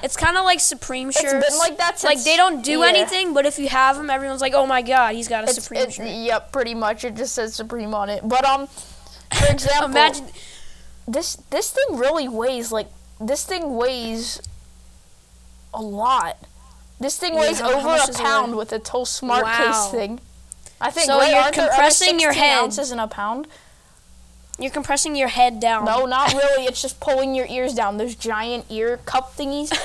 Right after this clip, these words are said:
Speaker 1: <laughs>
Speaker 2: they're just, like, yanking your ears down. And when you take 'em off, you're gonna have, like, those ears you have after you're, like, wearing a
Speaker 1: Yeah,
Speaker 2: hat,
Speaker 1: yeah,
Speaker 2: you
Speaker 1: yeah.
Speaker 2: know?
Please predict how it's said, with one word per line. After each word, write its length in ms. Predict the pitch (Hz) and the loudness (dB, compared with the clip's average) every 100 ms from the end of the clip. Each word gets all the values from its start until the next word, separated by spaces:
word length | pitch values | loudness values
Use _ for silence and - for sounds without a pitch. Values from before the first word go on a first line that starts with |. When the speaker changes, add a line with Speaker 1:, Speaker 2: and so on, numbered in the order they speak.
| - | -2
Speaker 1:
<laughs> 160 | 339 | 0
Speaker 2:
they're 140 | 269 277 | 0 0
just, 240 | 294 - | -2 -2
like, 160 | 302 285 - | -4 -4 -14
yanking 580 | 240 220 233 254 294 262 | -10 -4 -2 -4 -6 -6
your 100 | 262 | -6
ears 240 | 233 247 247 | -4 -6 -2
down. 200 | 220 220 | -2 -2
And 100 | 233 | -4
when 100 | 240 | -6
you 60 | |
take 300 | 233 - 262 | -6 -4 -2
'em 140 | 262 233 | -2 -2
off, 240 | 226 247 | -2 -2
you're 80 | 226 | -6
gonna 160 | 220 240 | -6 -4
have, 140 | 240 | -4
like, 160 | 233 226 | -4 -4
those 220 | 226 214 | -4 -4
ears 280 | 214 214 233 | -8 -8 -6
you 100 | 233 | -4
have 160 | 226 | -4
after 260 | - 214 233 | -4 -6 -6
you're, 160 | 226 220 | -4 -4
like, 140 | 208 | -4
wearing 500 | 196 202 214 214 220 226 | -4 -4 -4 -4 -8 -8
a 40 | - | -8
Speaker 1:
Yeah, 40 | |
Speaker 2:
hat, 300 | 254 285 277 | 0 4 4
Speaker 1:
yeah, 100 | 277 | 4
Speaker 2:
you 80 | 269 | 2
Speaker 1:
yeah. 160 | 262 | 4
Speaker 2:
know? 60 | 240 | 2